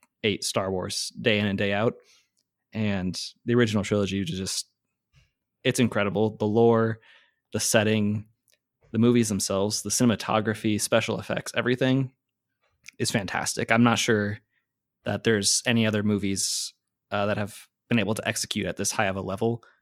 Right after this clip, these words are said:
for a single trilogy, let alone three trilogies. Um, so this is definitely my number one.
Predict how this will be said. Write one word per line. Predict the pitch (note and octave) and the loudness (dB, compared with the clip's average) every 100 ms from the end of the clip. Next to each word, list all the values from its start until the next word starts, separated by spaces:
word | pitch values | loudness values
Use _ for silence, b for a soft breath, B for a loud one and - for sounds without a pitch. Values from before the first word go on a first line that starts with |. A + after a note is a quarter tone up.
| b | b
for | - - G2+ G2 - _ _ _ - | -8 -4 -2 -4 -8 _ _ _ -4
a | |
single | A#2 - A2+ G2 | 0 2 2 2
trilogy, | - G#2 A2 C3 B2+ | 0 0 0 -2 -2
let | A#2 A2 | 0 2
alone | G#2 G2+ G2 F#2+ G2+ _ _ _ _ _ - | 2 2 0 -4 -8 _ _ _ _ _ -4
three | A#2+ G#2+ | 2 2
trilogies. | C3+ B2+ C3 D#3 D#3+ - _ _ _ _ _ _ - | 2 2 2 -2 -4 -10 _ _ _ _ _ _ -12
Um, | - - - A#2+ C#3 - | -6 -4 -6 -8 -10 -6
so | - A#2 G2 F#2+ - _ _ _ _ _ - | 0 0 0 -6 -12 _ _ _ _ _ -6
this | A2+ - | -2 -2
is | A2+ G#2 | -2 -2
definitely | - A2 F#2+ F#2+ | -2 -2 -2 -2
my | F#2+ | -2
number | F#2 F2+ | -4 -4
one. | F#2+ G2 G2+ | -4 -4 -4